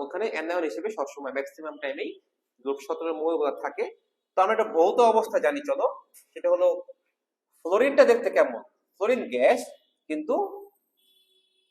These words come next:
একটু হলুদ কালারের গ্যাস। ক্লোরিনও গ্যাস, একটু সবুজাভ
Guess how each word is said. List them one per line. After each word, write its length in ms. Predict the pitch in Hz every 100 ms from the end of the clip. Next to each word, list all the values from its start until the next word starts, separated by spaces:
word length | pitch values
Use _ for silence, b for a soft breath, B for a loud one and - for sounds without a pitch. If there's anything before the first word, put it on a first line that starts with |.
| _ _ _
একটু 240 | - - 285 233 - - - _ -
হলুদ 340 | - 202 294 - - -
কালারের 360 | 139 117 110 104
গ্যাস। 220 | 95 - - _ _ _ _ _
ক্লোরিনও 360 | 202 226 233 233
গ্যাস, 280 | 190 190 190 - - _ _ _ _ _ _ _
একটু 160 | - 147
সবুজাভ 480 | 156 165 185 190